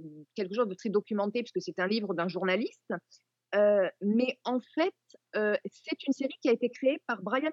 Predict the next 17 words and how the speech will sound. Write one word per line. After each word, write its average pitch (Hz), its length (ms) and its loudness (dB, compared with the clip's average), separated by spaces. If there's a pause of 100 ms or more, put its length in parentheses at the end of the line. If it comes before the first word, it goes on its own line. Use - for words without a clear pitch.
Koppelman 254 500 0
et 185 60 0
David 226 200 0 (120)
Niven, 185 280 0 (360)
qui 214 120 -8
sont 262 200 -4
les 202 120 2
créateurs 262 380 -4
de 240 80 -4
Billions, 185 400 0 (800)
et 240 140 2
qui - 140 0
ont 247 100 4
repris - 380 -2
totalement 269 520 0
le 240 140 0
style - 340 -12